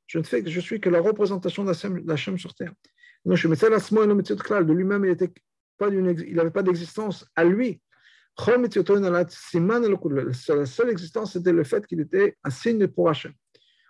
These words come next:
Hu Haya Dera Leshchinta, Betachlit. Il était une personne qui était cette habitation pour la Shekhinah, mais au niveau maximal. Il n'y avait rien de lui en lui. D'ailleurs, chez les Mars, c'est ce qui est marqué à Lav, Man Bipnei Adon Hava Yeda Rashbu. Qui est, qu'on parle dans le Pasuk,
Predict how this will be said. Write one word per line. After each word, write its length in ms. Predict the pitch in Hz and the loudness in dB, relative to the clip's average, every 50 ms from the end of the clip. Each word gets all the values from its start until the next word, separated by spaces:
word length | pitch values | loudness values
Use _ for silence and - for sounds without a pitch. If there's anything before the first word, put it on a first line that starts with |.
| _ - | _ -2
Hu 120 | - - 240 | 2 4 6
Haya 240 | 226 208 214 208 202 | 6 6 6 4 4
Dera 200 | 190 190 185 190 | 4 4 4 4
Leshchinta, 480 | 180 165 - - 175 160 - - 165 - _ _ _ _ _ _ _ - | 2 2 0 -4 -6 -6 -6 -8 -12 -16 _ _ _ _ _ _ _ -10
Betachlit. 440 | 135 127 160 139 - - 151 139 _ _ - | -6 -4 -4 -4 -4 -6 -10 -10 _ _ -4
Il 100 | 151 143 | 0 0
était 480 | 147 139 131 175 185 208 214 269 - _ _ _ _ _ _ _ _ _ _ _ _ _ _ _ _ - | 0 0 2 4 4 6 4 4 0 _ _ _ _ _ _ _ _ _ _ _ _ _ _ _ _ -12
une 100 | 135 127 | -12 -6
personne 320 | 135 131 123 - 165 160 | -4 -4 -2 0 -2 -2
qui 60 | - 139 | -2 -2
était 120 | 127 156 | -4 -4
cette 200 | 139 - 123 123 | -4 -4 0 0
habitation 460 | 131 139 127 120 - 120 - 131 123 | 0 0 0 -4 -4 -4 -2 -2 -2
pour 80 | 127 135 | -2 -2
la 60 | 127 113 | -2 -2
Shekhinah, 340 | - - - - 135 135 | -4 -4 -4 -4 -2 -2
mais 120 | 123 117 - | -2 -4 -2
au 120 | - - | -2 0
niveau 280 | 131 123 120 123 123 117 | 2 2 2 2 2 0
maximal. 420 | 117 107 - - - - 127 - _ _ _ _ _ _ _ _ _ _ _ _ - | 0 -4 -6 -10 -14 -14 -14 -16 _ _ _ _ _ _ _ _ _ _ _ _ 0
Il 80 | - 123 | 2 4
n'y 60 | 117 | 4
avait 80 | 123 117 | 4 4
rien 300 | 120 131 147 175 175 165 | 4 2 2 2 2 2
de 100 | 131 123 | 2 2
lui 320 | 120 120 131 131 135 - _ _ _ _ _ | 2 2 0 -2 -2 -4 _ _ _ _ _
en 140 | - 120 110 | -6 -6 -4
lui. 180 | 98 80 67 - _ _ _ _ _ _ _ _ _ - _ _ _ _ _ _ - | -4 -6 -8 -12 _ _ _ _ _ _ _ _ _ -20 _ _ _ _ _ _ 2
D'ailleurs, 180 | 139 165 175 | 4 6 6
chez 100 | - 147 | 4 4
les 60 | 123 | 4
Mars, 220 | 123 143 160 151 - | 4 4 4 4 2
c'est 120 | 135 143 | 0 0
ce 80 | 143 - | 0 0
qui 100 | - 131 | 0 0
est 20 | |
marqué 280 | 120 107 104 - - - | 0 0 0 2 2 2
à 80 | 117 | 4
Lav, 320 | 110 139 160 147 120 104 123 | 4 4 4 4 4 2 2
Man 280 | 120 143 165 170 160 | 2 2 2 2 2
Bipnei 260 | 139 123 - - 160 143 | 0 -4 -6 -4 -4 -2
Adon 320 | 131 123 135 147 143 123 | -2 0 0 0 -2 0
Hava 300 | 117 120 120 143 160 165 | -2 -2 0 0 0 0
Yeda 240 | 147 127 131 131 131 | 0 0 0 -2 -2
Rashbu. 280 | 135 120 113 110 - - _ _ _ _ _ _ _ _ _ _ _ _ _ _ _ _ _ _ | -2 -4 -6 -10 -16 -20 _ _ _ _ _ _ _ _ _ _ _ _ _ _ _ _ _ _
Qui 140 | - - 165 | -2 2 4
est, 180 | 185 175 143 | 4 4 4
qu'on 160 | - - 117 | 0 -4 -8
parle 220 | 104 - 147 151 139 | -4 -2 -2 -2 0
dans 80 | 127 | -2
le 80 | 113 107 | -4 -4
Pasuk, 380 | - 101 - - 165 151 123 | -4 -8 -6 -2 -2 -2 -2